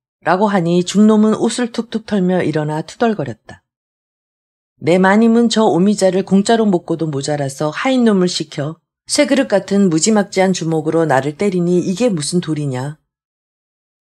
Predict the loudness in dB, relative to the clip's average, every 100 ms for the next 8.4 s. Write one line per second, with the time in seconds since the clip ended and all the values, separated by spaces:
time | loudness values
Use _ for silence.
0 | _ -2 0 2 2 2 0 0 -2 0
1 | 0 0 0 -2 -4 -4 -2 -4 -2 -2
2 | -2 -2 0 0 -2 -2 0 0 0 -2
3 | -2 -2 -4 -6 -8 -8 -10 -10 -16 -20
4 | _ _ _ _ _ _ _ _ _ _
5 | -6 0 0 2 2 0 2 0 0 -2
6 | 0 2 2 0 -4 -4 -6 -6 -6 -6
7 | -6 -8 _ _ 0 2 2 2 0 0
8 | -2 -2 -6 -8